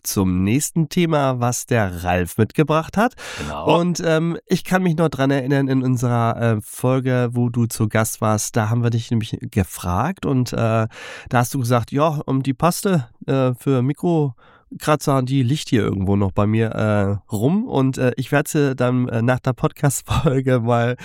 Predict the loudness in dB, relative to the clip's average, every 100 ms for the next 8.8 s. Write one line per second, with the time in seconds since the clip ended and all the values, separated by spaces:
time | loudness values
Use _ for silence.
0 | -12 -12 -4 0 2 2 0 0 0 0
1 | 0 -4 -2 -2 0 0 0 0 0 -2
2 | 0 0 0 0 0 2 0 0 0 0
3 | -2 -2 -2 -2 0 0 0 0 -4 -2
4 | 0 -2 0 -2 -2 -4 -2 -2 0 0
5 | 0 0 0 0 -2 0 0 0 -4 _
6 | _ -6 0 2 2 0 2 0 0 -2
7 | 0 0 0 0 -2 -6 -6 -6 -8 -4
8 | 0 0 0 -2 -2 0 0 -2